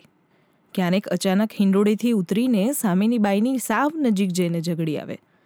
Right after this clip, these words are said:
અને પાછી ઝૂલવા લાગે. ઝૂલવું અને ઝઘડવું, આ બે સંપૂર્ણ વિપરીત દેખાતી ક્રિયાઓ વચ્ચે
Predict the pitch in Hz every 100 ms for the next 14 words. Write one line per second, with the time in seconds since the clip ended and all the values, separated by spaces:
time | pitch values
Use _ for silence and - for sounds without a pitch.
0 | _ _ - 196 214 196 160 285 202 190
1 | 156 127 - 139 - _ _ _ _ _
2 | _ _ _ - 196 233 254 320 359 247
3 | 262 294 220 185 190 160 - _ _ _
4 | _ _ - 196 202 220 - 190 175 202
5 | 214 262 185 160 202 302 - 190 185 180
6 | 202 208 175 175 208 202 185 - 233